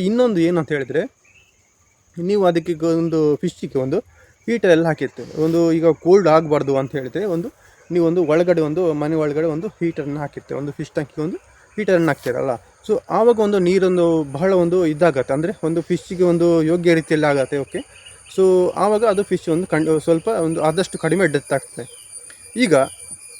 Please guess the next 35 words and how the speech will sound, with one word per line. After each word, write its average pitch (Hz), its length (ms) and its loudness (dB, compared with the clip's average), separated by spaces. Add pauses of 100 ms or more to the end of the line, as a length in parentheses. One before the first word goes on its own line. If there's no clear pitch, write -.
(680)
ಈಗ 185 100 -2 (140)
ನಾವು 190 140 6 (120)
ಮನೆ 165 160 2 (100)
ಹೊರಗಡೆ 180 340 4
ಸಾಕಿದ್ದೇವಪ್ಪ, 131 500 -2 (120)
ಈಗ 151 100 -2 (220)
ನಾವು 156 160 0 (300)
ಒಂದು 156 140 -2 (100)
ಫ್ರಿಡ್ಜ್ 156 260 -6
ಬಾಕ್ಸಲ್ಲಿ 143 400 -2
ಅಥವಾ 156 220 -4
ಒಂದು 156 120 -2 (120)
ಪಾಂಡಲ್ಲಿ 143 500 0 (420)
ಅಥವಾ 156 200 -2
ಒಂದು 160 140 0 (120)
ಸಿಮೆಂಟ್ 165 340 0
ತೊಟ್ಟಿಯಲ್ಲಿ 135 440 -2
ಆಗಲಿ, 120 200 -6 (480)
so 175 80 -2 (220)
ಒಂದು 160 160 0 (240)
ಫ್ರಿಡ್ಜ್ 165 260 -4
ಬಾಕ್ಸಲ್ಲಿ 143 400 -2
ಆಗಲಿ 147 240 -4
ಅಥವಾ 160 200 -8
ಒಂದು 175 180 -4
ಸಣ್ಣ 180 320 -2
ಟಬ್ಬಲ್ಲಿ 165 340 0
ಆಗಲಿ, 135 180 -10 (380)
so 214 140 -2
ಇದರಲ್ಲೆಲ್ಲ 208 380 2 (100)
ನಾವು 160 160 -2
ಫಿಶನ್ನು 165 320 -2
ಸಾಕಿದ್ದೇವೆ. 135 360 -8 (320)
So - 40 -4 (120)
ಹಾಗಾದರೆ 220 300 2